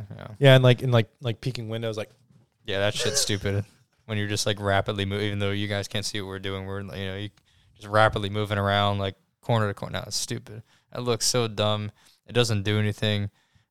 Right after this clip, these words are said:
Speaker 1: And, like, shoot, the people that you see doing that stuff, they don't even get kills. They're not even that good. And they'll just trash talk at the end. They'll type in stupid shit in the chat too, like, "I hope you die in your sleep." <laughs>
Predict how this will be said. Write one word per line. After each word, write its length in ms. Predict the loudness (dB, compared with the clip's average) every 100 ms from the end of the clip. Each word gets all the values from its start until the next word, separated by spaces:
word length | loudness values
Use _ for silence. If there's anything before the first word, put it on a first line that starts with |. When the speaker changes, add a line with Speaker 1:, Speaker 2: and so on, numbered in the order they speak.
| _
Speaker 1:
And, 220 | -4 0
like, 300 | 2 0 -2
shoot, 240 | -2 -2 0
the 80 |
people 240 | 0 2 2
that 120 | 0
you 80 | 0
see 200 | 0 0
doing 220 | 2 2
that 120 | 0
stuff, 220 | 0 -2
they 80 | 0
don't 100 | 0
even 180 | 0 0
get 140 | -4
kills. 340 | -2 0 0 0
They're 100 | 0
not 120 | 0
even 140 | 0
that 180 | 0 0
good. 380 | 2 0 0 -6 -12 _ _ _ -10
And 120 | -6
they'll 120 | -4
just 180 | -4 -6
trash 320 | 2 2 4
talk 220 | 4 2
at 80 | 2
the 100 | 0
end. 140 | 0 -2
They'll 80 |
type 280 | 0 2 2
in 220 | -2 -2
stupid 380 | -4 -4 -4 -4
shit 160 | 0 0
in 80 | 0
the 100 | 0
chat 340 | 2 2 2
too, 160 | -2 -2
like, 140 | -2
"I 80 | 0
hope 180 | -2 -2
you 120 | 0
die 260 | 2 2
in 100 | 2
your 120 | -2 -4
sleep." 420 | -4 -2 2
<laughs> 60 | 4